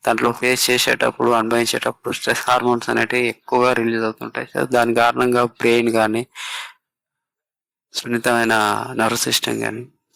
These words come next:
సున్నితమైన అవయవాలు కానీ ఇరిటేట్ అవుతూ నెగిటివ్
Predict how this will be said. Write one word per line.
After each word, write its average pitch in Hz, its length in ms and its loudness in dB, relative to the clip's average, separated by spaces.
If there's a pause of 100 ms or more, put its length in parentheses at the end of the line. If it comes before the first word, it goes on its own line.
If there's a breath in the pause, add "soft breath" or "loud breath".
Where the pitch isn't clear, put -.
సున్నితమైన 117 600 0 (160)
అవయవాలు 113 460 2
కానీ 117 340 -4 (1080)
ఇరిటేట్ 123 400 2
అవుతూ 120 340 0 (1400 loud breath)
నెగిటివ్ 135 420 2